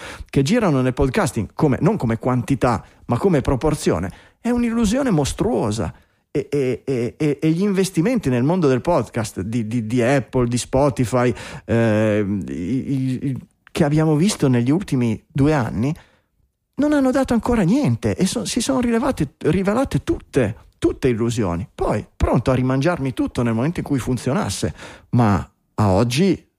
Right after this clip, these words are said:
non è mai successo. A oggi non è mai successo nel mondo del podcasting. Per quello che riguarda il resto, mi posso rimangiare tutto quello che ho detto, ho detto un fracco di cacchiate, mi son-,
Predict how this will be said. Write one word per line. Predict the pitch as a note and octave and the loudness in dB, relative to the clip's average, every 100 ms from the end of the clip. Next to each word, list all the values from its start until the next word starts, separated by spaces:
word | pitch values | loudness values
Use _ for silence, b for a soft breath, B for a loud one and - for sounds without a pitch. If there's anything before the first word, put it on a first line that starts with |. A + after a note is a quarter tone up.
| _ | _
non | C3 A#2 | 0 2
è | |
mai | A2 G2+ | 2 -2
successo. | - - B1 - - - _ | -4 -6 -6 -8 -12 -16 _
A | - | -2
oggi | B2 A2+ | 0 0
non | A#2 | 0
è | G#2 | 0
mai | G#2 | -2
successo | - - F#2+ - | -4 -4 -6 -4
nel | C3+ C3 | 0 0
mondo | B2 A#2 | 2 0
del | G#2 | 0
podcasting. | B2 - F2+ - _ | -2 -2 -6 -6 _
Per | - C#3+ | -6 0
quello | F3+ | 2
che | D3 | 2
riguarda | C#3+ D3 C3 | 4 2 2
il | B2 | 2
resto, | D3 - C#3+ A#2+ B B - | 0 -2 -2 -2 B B -2
mi | C3 | 0
posso | A2+ C3 - | 2 2 2
rimangiare | B2+ B2 B2 B2+ A#2+ | 0 0 2 2 2
tutto | A2 C#3+ B2+ | -2 -2 0
quello | B2 A#2 | 2 2
che | |
ho | A2 | 2
detto, | C3 B2+ | 2 0
ho | A#2+ | -2
detto | A2+ - | -2 -2
un | A#2 | -4
fracco | - B2 A2+ A#2+ | -4 -4 -2 -2
di | A2+ | -2
cacchiate, | A2 - C3+ C#3+ A#2+ | -4 0 0 2 2
mi | A#2 | 0
son-, | A2 A2 | 0 -2